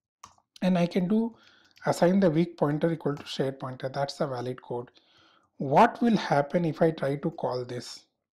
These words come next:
Take the shared pointer again and call the function. So basically, if you see, this should be an invalid code because this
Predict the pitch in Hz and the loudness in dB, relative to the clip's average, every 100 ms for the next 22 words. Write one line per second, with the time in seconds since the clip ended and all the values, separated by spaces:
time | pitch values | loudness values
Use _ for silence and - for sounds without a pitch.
0 | _ _ _ _ _ _ - 160 151 160 | _ _ _ _ _ _ -10 -8 -4 -2
1 | - 147 151 - 147 147 156 165 - 135 | 0 0 0 -2 -6 -2 -4 -4 -10 -8
2 | 156 208 262 _ _ _ _ _ _ _ | -4 -4 -4 _ _ _ _ _ _ _
3 | - 156 185 - 131 135 139 - 127 120 | -6 -2 -2 0 -2 0 -2 -4 -8 -8
4 | - 127 139 _ _ _ _ _ - - | -10 -12 -16 _ _ _ _ _ -6 0
5 | 156 160 - 226 240 233 240 - 170 - | 4 2 2 2 4 4 2 0 -6 0
6 | 208 208 - 180 180 - - _ _ _ | 2 2 2 0 2 -2 -8 _ _ _
7 | _ _ - _ _ _ _ _ _ _ | _ _ -20 _ _ _ _ _ _ _
8 | - _ _ _ _ _ _ _ - - | -20 _ _ _ _ _ _ _ -20 -20
9 | _ 147 196 202 - 202 190 226 240 - | _ 0 2 2 4 2 4 2 2 0
10 | - 165 160 156 175 151 180 175 170 156 | -4 0 0 -2 -4 0 4 6 4 0
11 | - - 156 143 - 156 156 - _ _ | -4 -4 -4 -4 0 0 -2 -10 _ _
12 | _ _ 165 220 - | _ _ 2 2 2